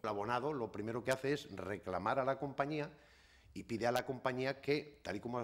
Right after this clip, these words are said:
establece esa ley que os he nombrado, pues al menos le prorratee el pago en esos veintiséis meses, de manera que tenga una facilidad de pago, porque, pues, es muy difícil para muchos de ellos acometer el pago de una vez. En ningún momento se niegan a pagar,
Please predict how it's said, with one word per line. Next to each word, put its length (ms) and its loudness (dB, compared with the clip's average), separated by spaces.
establece 520 -4
esa 180 -6
ley 160 -4
que 100 -10
os 80 -10
he 60 -8
nombrado, 480 -4
pues 220 -12
al 160 -2
menos 540 -2
le 260 0
prorratee 1000 0
el 140 -6
pago 380 -2
en 140 -6
esos 240 -6
veintiséis 480 -6
meses, 420 -8
de 80 -14
manera 340 -6
que 140 -6
tenga 260 0
una 160 0
facilidad 480 0
de 80 -2
pago, 320 -2
porque, 400 -4
pues, 180 -6
es 140 -4
muy 120 4
difícil 440 -4
para 200 0
muchos 360 -4
de 80 2
ellos 180 0
acometer 480 -2
el 140 -2
pago 240 0
de 80 -4
una 100 -4
vez. 240 -8
En 140 -4
ningún 180 2
momento 380 2
se 160 2
niegan 400 4
a 100 -2
pagar, 400 0